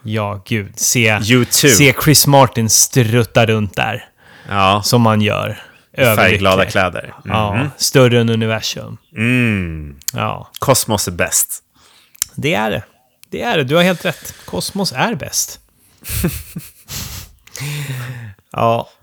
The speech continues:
Speaker 1: Äh, men det, det var väl allt vi hade att säga idag, va, Krille?
Speaker 2: Ja, men jag tycker att vi,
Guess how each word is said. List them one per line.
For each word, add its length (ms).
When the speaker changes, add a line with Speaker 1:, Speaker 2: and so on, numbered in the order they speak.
Speaker 1:
Äh, 120
men 180
det, 400
det 100
var 120
väl 120
allt 200
vi 40
hade 160
att 60
säga 280
idag, 180
va, 200
Krille? 240
Speaker 2:
Ja, 360
men 100
jag 100
tycker 200
att 100
vi, 80